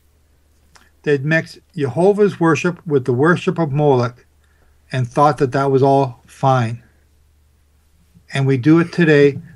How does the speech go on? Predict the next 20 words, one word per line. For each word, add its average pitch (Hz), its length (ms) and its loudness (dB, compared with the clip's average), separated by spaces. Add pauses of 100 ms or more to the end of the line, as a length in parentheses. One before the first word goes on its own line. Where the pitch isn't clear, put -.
(140)
Many 151 300 2
people 180 340 0
are 170 80 -2
keeping 170 460 -2
Torah, 139 520 -2 (680)
and 135 160 -2
yet 139 360 -2
they 135 120 2
see - 400 -8
nothing 175 420 2
wrong 156 300 0
with 127 260 0
adding 160 440 0
other 185 240 2
holy 170 320 -2
days, 147 480 0 (480)
other 160 400 0 (480)
Satan's 165 720 -2 (240)
satanic 185 760 -4
days 135 500 -2